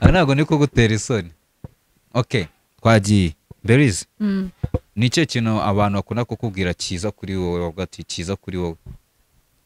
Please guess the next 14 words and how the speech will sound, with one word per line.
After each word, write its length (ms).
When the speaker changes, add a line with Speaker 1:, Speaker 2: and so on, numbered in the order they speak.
Speaker 2:
Mfite 200
ikirenge 420
cyiza. 400
Speaker 1:
Ah, 100
si 80
Speaker 2:
Ndabizi. 580
Speaker 1:
ikirenge. 280
<laughs> 1700
Speaker 2:
Njya 160
nsekana 540
neza 340
rimwe 280
na 140
rimwe. 360